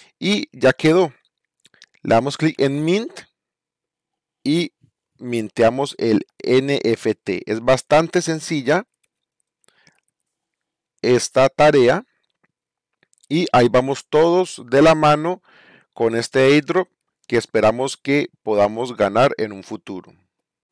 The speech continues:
Y listo, una vez minteado el N F T, ya nos aparece. ¿Listo? Le damos clic también aquí en la X. Aquí ya nos dice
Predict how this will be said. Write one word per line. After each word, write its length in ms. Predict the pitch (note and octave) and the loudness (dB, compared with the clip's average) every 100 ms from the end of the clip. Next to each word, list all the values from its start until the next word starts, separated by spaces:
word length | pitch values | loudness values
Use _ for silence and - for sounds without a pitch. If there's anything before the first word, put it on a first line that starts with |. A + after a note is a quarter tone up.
| _ _ _ _ _ - | _ _ _ _ _ -8
Y 120 | B2 | -4
listo, 260 | F#3 - | -4 -4
una 180 | C3+ C3+ | -4 0
vez 340 | C#3 D3 - _ _ _ | 2 2 -2 _ _ _
minteado 460 | - D3 - D3+ D3 | -8 -8 0 4 6
el 100 | C3+ | 4
N 180 | C3+ D3 | 2 0
F 220 | D3+ F3 | 0 -2
T, 300 | - D#3+ F#3+ C#4+ | 0 0 0 -4
ya 140 | A2+ A#2+ | -2 -2
nos 140 | C#3 | -2
aparece. 640 | D3 D3+ D3 B2 - G#3 _ _ _ _ _ _ _ | -2 2 4 2 0 -8 _ _ _ _ _ _ _
¿Listo? 440 | - A2 - E3+ - _ _ _ _ | -20 -18 -10 -10 -10 _ _ _ _
Le 80 | - | -4
damos 280 | G2+ A#2 B2 | -4 -4 -8
clic 260 | C3 B2+ _ | -6 -8 _
también 440 | - A#2 A#2+ A#2+ - _ _ - | -4 -2 -2 -4 -8 _ _ -10
aquí 260 | G#2+ - A2 | -10 -6 -4
en 80 | |
la 140 | A#2+ C3+ | 2 2
X. 500 | A#2+ - F3+ - - _ _ _ _ _ _ _ _ _ _ _ _ - | 2 -2 -12 -12 -20 _ _ _ _ _ _ _ _ _ _ _ _ -10
Aquí 340 | A2 - A2+ | -10 -8 -2
ya 340 | A2+ A#2+ A#2+ - _ _ | 2 4 4 0 _ _
nos 260 | A#2+ A#2 | -12 -12
dice 460 | G#2+ A2 - B2 G2 | -6 -8 -2 -2 -2